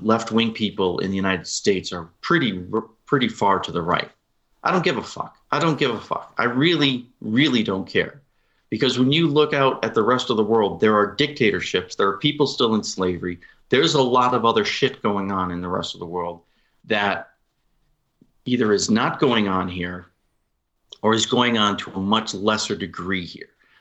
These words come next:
There's a lot of shit that's going on here that's going on nowhere else in the world. There's a lot of shit that's going on here that is not going on to the same degree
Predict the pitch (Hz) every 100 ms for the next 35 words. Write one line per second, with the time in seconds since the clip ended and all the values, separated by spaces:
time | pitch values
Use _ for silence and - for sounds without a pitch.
0 | - 117 110 95 98 95 - 101 - -
1 | 104 101 101 98 123 120 95 101 95 95
2 | 98 98 98 95 92 - 95 87 92 131
3 | - _ - 98 98 90 90 95 92 101
4 | - - 107 101 98 95 95 101 110 98
5 | 87 87 85 98 98 101 98 95 98 -
6 | 90 87 - 98 85 85 113 127 101